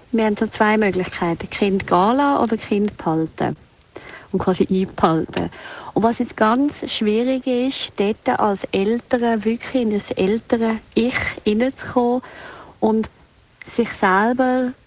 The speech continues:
wirklich diesen Gefühl stellen und selber mit den eigenen Gefühlen haushalten. Also das heisst,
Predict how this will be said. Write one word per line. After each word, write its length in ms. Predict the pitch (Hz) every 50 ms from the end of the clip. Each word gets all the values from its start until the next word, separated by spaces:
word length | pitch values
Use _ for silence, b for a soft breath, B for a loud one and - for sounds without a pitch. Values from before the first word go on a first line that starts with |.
| _ - - _ _ -
wirklich 520 | - 202 202 220 220 - - - 247 226 -
diesen 280 | - 220 208 202 202
Gefühl 420 | 185 - - - 220 214 220 226 226
stellen 540 | - - - 202 190 190 202 214 220 226 220
und 260 | - 214 214 208 202
selber 460 | - 202 190 185 196 214 220 220 220
mit 180 | 220 208 - -
den 100 | 190 -
eigenen 420 | - 196 208 214 - 233 220 208
Gefühlen 600 | - 208 196 - - - 196 196 196 190 202 196 - - -
haushalten. 680 | - 196 196 175 - 196 185 170 170 165 - - -
Also 260 | 175 - - 170 - 190
das 120 | 185 -
heisst, 480 | - 202 202 208 240 302 - - -